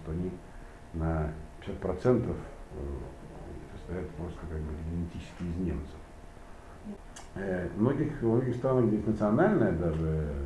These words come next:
своя аристократия, всё равно происходит от германцев в основном.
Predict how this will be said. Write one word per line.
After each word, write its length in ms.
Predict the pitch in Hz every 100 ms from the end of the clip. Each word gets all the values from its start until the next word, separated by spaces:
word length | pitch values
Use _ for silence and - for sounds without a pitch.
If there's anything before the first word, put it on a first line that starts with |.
| 73 -
своя 160 | 87 85
аристократия, 520 | 85 101 127 202 160
всё 120 | 156
равно 420 | 143 151 127 87 80
происходит 360 | 87 78 87 78
от 80 | 73
германцев 420 | 73 69 69 - - - -
в 80 | -
основном. 340 | - - -